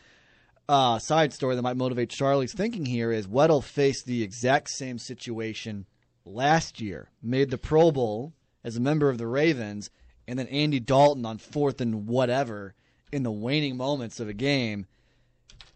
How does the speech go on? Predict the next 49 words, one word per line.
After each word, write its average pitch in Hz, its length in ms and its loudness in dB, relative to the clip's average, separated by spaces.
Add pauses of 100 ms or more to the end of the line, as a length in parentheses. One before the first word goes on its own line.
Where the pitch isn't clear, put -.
(180)
throws 160 300 8
the 143 100 -2
game-winning 139 480 2
touchdown, 120 580 0
a 131 80 -6
kind 165 220 -2
of 120 160 -6
bit 160 80 -4
of 139 80 -2
a - 20 -4
deep 165 320 0
ball 101 340 2
that, 117 220 -4
that 117 180 -4
knocked 123 380 0
Baltimore 127 460 -2
out 117 160 -6
of 107 140 -8
the 104 60 -14
postseason 113 640 -8
picture. 120 440 -10 (520)
Um, 160 380 4 (640)
I 247 120 2
think 339 160 -6
if 254 80 -4
I'm 233 80 0
a 202 40 -2
member 143 340 -2
of 113 80 -6
Weddle's 117 300 -4
family, 117 340 -8
I'm 151 80 -12
just 135 100 -12
like, 156 160 -8
you 156 40 -14
know, 185 100 -10
it'd 165 120 -12
be 175 80 -4
great 202 240 2
if 208 100 -6
you, 202 80 -4
'cause 175 140 -8
you're 302 80 0
not 294 140 2
losing 175 380 4
a 143 40 0
million. 85 380 -8 (420)
You're, 151 180 -2
you 156 220 -2